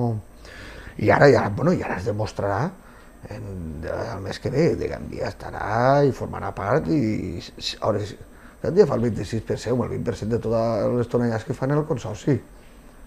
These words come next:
Ella decideix. Té que ser una ment molt, <laughs> molt, molt nublar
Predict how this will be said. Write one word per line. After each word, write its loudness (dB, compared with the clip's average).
Ella -2
decideix. 2
Té 0
que 0
ser 2
una 6
ment 8
molt, 8
<laughs> -6
molt, 2
molt 8
nublar 10